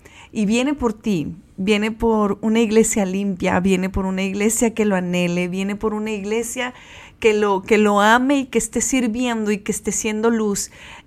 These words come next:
en donde quiera que Dios te ha puesto, que esté siendo luz. No te canses, no desmayes, porque el Señor está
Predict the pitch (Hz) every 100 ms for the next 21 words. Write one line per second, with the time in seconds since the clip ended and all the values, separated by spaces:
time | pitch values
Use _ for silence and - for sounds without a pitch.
0 | - 214 220 226 220 214 208 - 247 254
1 | 277 285 220 208 - 226 - 202 - -
2 | - - - - - 196 - 226 233 -
3 | 240 233 240 247 220 220 220 - - -
4 | - - 214 233 226 262 - 240 220 214
5 | 185 175 185 190 196 220 240 214 196 175
6 | 170 - 190 175 190 180 202 185 190 208
7 | 226 269 - 202 180 - - 202 202 220